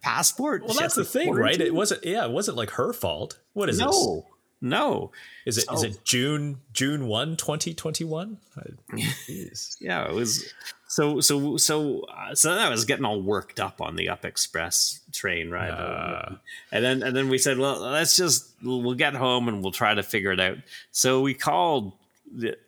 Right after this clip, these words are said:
Speaker 1: um, the, the, we called Health Canada or, uh, or the Public Health Agency, I forget which one. But, um, but then they said, you know, they said, "Yeah, you have to do that eight-day test," if they gave it to you.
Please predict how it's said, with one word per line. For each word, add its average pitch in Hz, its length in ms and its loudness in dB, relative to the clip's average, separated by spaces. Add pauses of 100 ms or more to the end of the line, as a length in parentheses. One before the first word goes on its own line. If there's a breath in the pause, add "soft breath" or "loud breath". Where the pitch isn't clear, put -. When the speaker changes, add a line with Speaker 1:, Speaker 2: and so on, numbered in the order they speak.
Speaker 1:
um, 82 520 0 (640)
the, 92 440 -4
the, 95 200 -8
we 101 100 -6
called 104 420 0
Health 95 300 -2
Canada 85 500 0
or, 78 340 -4
uh, 76 260 -4 (580 soft breath)
or 87 100 -6
the 78 100 -8
Public 85 380 -4
Health 87 280 -2
Agency, 82 600 -4
I 82 40 -16
forget 82 240 -10
which - 180 -10
one. 82 200 -4 (480 soft breath)
But, 104 380 -2
um, 92 480 0 (920)
but 113 220 -2
then 110 180 2
they 110 120 4
said, 98 520 2 (460)
you 107 120 -2
know, 87 120 -2
they 92 120 -2
said, 101 260 0
"Yeah, 98 140 4
you 92 140 2
have 90 140 -6
to - 100 -12
do 85 140 -4
that 82 180 -2
eight-day 80 360 -2
test," - 380 -4
if 82 120 -12
they 85 100 -4
gave 78 240 -4
it 76 120 -10
to - 120 -8
you. 76 160 -6